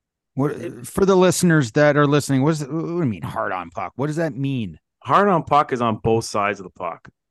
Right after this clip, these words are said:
Speaker 2: offense and defense. You can be hard on the puck offensively, but when the puck goes the other way, you gotta be hard on it at all times. And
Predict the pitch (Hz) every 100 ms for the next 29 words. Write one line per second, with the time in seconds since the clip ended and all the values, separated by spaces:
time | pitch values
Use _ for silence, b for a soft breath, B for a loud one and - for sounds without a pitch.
0 | - 113 120 127 127 123 104 101 98 90
1 | 98 98 - 117 139 135 131 135 123 120
2 | 113 113 104 120 120 104 101 101 98 _
3 | - 107 - _ - 113 110 113 - 127
4 | - 117 117 110 101 113 104 98 101 104
5 | 101 101 98 - 104 98 95 - 101 98
6 | 95 95 _ _ _ _ _ _ 107 101
7 | 101 104 - 107 104 101 95 - 104 101
8 | -